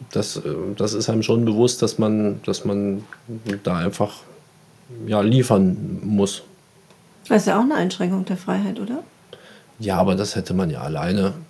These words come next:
Speaker 1: sag ich jetzt mal, ohne F-, Frau und Kind auch gemacht. Aber es ist ein, ist eine Einschränkung. Ich könnte jetzt nicht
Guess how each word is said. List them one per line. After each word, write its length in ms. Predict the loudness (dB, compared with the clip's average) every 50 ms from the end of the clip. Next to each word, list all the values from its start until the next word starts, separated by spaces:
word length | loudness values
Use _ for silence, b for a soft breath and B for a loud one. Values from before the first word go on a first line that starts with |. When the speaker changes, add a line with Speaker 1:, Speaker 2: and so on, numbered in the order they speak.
| _ -10
Speaker 1:
sag 240 | -6 -2 -2 0 0
ich 80 | -2 -2
jetzt 220 | -4 -4 -2 -2
mal, 80 | 0 2
ohne 260 | 2 4 4 4 2
F-, 160 | 0 -2 -10 -16 -16 -14 -14
Frau 300 | -8 -2 2 4 4 6
und 180 | 6 4 4 2
Kind 320 | 2 2 2 2 0 -4 -10 -12 -14 -14 -14 -14 -12 -12 -12 -12 -10 -10 -10 -10 -10 -12 -12 -8 -4
auch 320 | -2 -2 -2 -2 -2 0 2
gemacht. 320 | 2 2 2 0 -2 -2
Aber 180 | 4 6 6 6
es 100 | 6 4
ist 220 | 0 -2 0 0
ein, 140 | 0 0 0
ist 180 | -2 0 2 2
eine 100 | 4 4
Einschränkung. 540 | 4 4 2 2 0 0 0 0 -2 -6 -6
Ich 100 | -6 -4
könnte 280 | 0 2 2 4 4 4
jetzt 200 | 2 2 2 2
nicht 320 | 4 4 4 2 0 -10